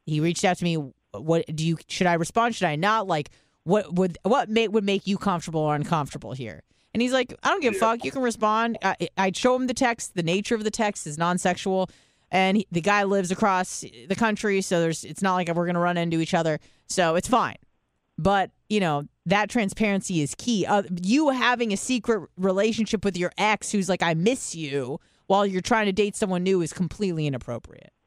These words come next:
Speaker 1: So.
Speaker 2: Yeah. Well, th-, this, uh, this main chick that I got down here that I've been messing with, me and her, you know, I talked to her a couple of days ago, and, you know, told her, I'm like, "Look, you know, it's been fun, you know, being single and all that, but,"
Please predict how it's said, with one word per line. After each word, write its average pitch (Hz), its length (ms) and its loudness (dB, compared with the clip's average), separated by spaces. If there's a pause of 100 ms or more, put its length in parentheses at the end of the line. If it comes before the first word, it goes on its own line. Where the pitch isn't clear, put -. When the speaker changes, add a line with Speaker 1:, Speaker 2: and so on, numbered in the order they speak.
(260)
Speaker 1:
So. - 320 -18
Speaker 2:
Yeah. 107 280 4 (600)
Well, 175 360 2
th-, 190 180 0
this, 190 160 -2
uh, 185 340 0
this 117 100 -10
main 208 280 -2
chick 170 260 -2
that 151 80 0
I 151 80 2
got 151 380 0
down 156 200 0
here 165 160 -2
that 185 40 -2
I've 156 80 -6
been 135 140 -6
messing 139 280 -2
with, 147 260 0
me 160 140 -4
and 151 80 2
her, 170 260 2 (220)
you 143 60 -6
know, 143 60 2
I 143 140 6 (400)
talked 151 200 0
to 156 100 -2
her 147 60 2
a 120 40 -4
couple 165 220 2
of 120 60 -10
days 156 220 -2
ago, 147 320 0
and, 101 280 -4
you 123 60 2
know, 127 80 4
told 127 140 2
her, 135 40 2
I'm 131 60 0
like, 113 160 -2
"Look, 151 260 2
you 120 60 -12
know, 120 100 -6
it's - 100 -12
been 123 200 -6
fun, 147 540 0
you 127 140 -2
know, 127 100 0
being 131 160 -2 (100)
single 131 280 0
and 120 80 -2
all 117 160 4
that, 151 360 4
but," 110 260 -6